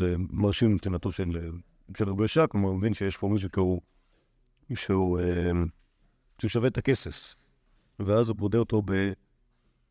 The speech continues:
בממון הרבה. עכשיו, היה שם, אני, אני מניח שהסיבה שרבי יהושע הלך לרומא,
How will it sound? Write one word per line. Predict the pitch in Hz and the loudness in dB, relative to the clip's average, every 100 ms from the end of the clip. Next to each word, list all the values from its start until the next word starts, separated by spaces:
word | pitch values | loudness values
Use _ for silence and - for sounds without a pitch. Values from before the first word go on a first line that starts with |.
| _ - | _ -6
בממון | 104 95 101 | -2 2 2
הרבה. | 104 107 92 | 4 2 0
עכשיו, | - 104 87 | -2 -6 0
היה | 98 120 | 4 4
שם, | 110 92 87 | 4 0 -2
אני, | 87 - 95 92 92 | -6 -6 -10 -8 -4
אני | 92 92 | 2 4
מניח | 92 135 113 - | 6 6 6 -2
שהסיבה | - 90 104 104 | -6 -4 0 0
שרבי | 101 87 90 | 0 0 -2
יהושע | 104 | 2
הלך | 101 98 | 2 2
לרומא, | 95 110 104 | 0 2 0